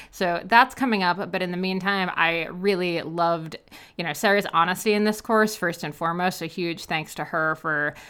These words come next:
you know, just being willing to drop a lot of this information and really share it with the public and talk about the marketing, talk about the money, talk about, you know,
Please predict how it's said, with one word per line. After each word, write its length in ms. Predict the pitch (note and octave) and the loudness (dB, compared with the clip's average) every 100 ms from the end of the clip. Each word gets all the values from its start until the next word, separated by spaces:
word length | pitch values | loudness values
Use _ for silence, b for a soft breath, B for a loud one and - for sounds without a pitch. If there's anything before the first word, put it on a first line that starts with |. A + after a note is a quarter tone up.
| B | B
you 100 | - | 0
know, 120 | F3 | 0
just 180 | - - | -2 -2
being 180 | A3 G3 | 0 2
willing 200 | G3 G3 | 4 2
to 120 | G3+ | 0
drop 320 | E3+ D#3+ C4+ C#4+ | -2 2 2 4
a 80 | F#3 | 0
lot 220 | E3 F3 | 4 2
of 100 | F3+ | 2
this 180 | F3+ - | -2 -2
information 640 | F#3 F3+ F3 B3 A3+ F3 | -6 -6 -4 -2 -2 -2
and 300 | D#3+ E3+ D#3 - | -2 -4 -8 -6
really 200 | A3+ G3+ | -2 0
share 200 | G#3+ G3 | 2 0
it 40 | |
with 80 | G3 | 0
the 40 | |
public 380 | - G3+ G3 F#3+ | 0 0 2 0
and 120 | E3 | -2
talk 220 | D#3+ F3+ F3+ | -2 -2 -2
about 140 | F3+ | -6
the 80 | E3+ | -6
marketing, 580 | E3 F3+ F3 F3+ F3 E3+ | 2 2 2 0 -2 -2
talk 280 | - E3+ | 0 0
about 180 | D#3+ E3+ | 2 -2
the 80 | E3+ | -2
money, 420 | D#3 D#3+ F3 F3 | -2 -2 0 -2
talk 280 | E3+ E3 E3 | 0 0 0
about, 440 | E3 D#3 E3 E3+ B B B B B | 0 2 2 0 B B B B B
you 80 | |
know, 120 | G3+ | -2